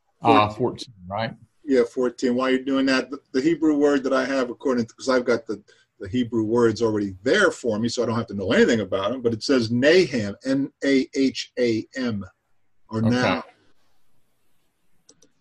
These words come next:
Speaker 1: All right. Um, you know, the, and the, the New Amer-, I'm sorry, the New American Standard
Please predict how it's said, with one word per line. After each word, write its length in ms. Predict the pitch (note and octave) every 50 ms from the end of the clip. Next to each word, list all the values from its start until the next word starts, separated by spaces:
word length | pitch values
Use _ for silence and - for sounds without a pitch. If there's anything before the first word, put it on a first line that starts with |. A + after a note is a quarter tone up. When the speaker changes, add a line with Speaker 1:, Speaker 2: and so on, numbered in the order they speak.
| _ _ - - - - - - - - - -
Speaker 1:
All 140 | C3 A2 G2
right. 240 | G2+ G2+ A2 A#2 A#2 - - _ _ _ _ _ _ _ _ - - _ -
Um, 560 | C3+ B2 B2 A#2 A2+ A2 A2 A2 G#2+ - - _ _ -
you 180 | C#3+ C#3 C#3
know, 160 | B2 A#2+ A#2 G#2+
the, 180 | G#2 A#2+ A#2+ -
and 160 | C#3+ A#2+ A#2
the, 120 | A2+ A#2+
the 200 | - C#3 B2+ A#2
New 140 | A#2 A#2+ B2+
Amer-, 480 | B2 D#3 D#3 C3+ C#3+ A#2+ A#2 A#2+ B2 - - - - - -
I'm 80 | -
sorry, 320 | - - B2+ G2 F2 - F#2 F#2
the 80 | G#2 A#2
New 140 | C3 D#3+
American 340 | F3 E3 D#3+ C#3+ - - G2
Standard 720 | G2+ - - D3+ D#3 E3 E3 D3 A#2 G#2 G2 G2 G2 G2+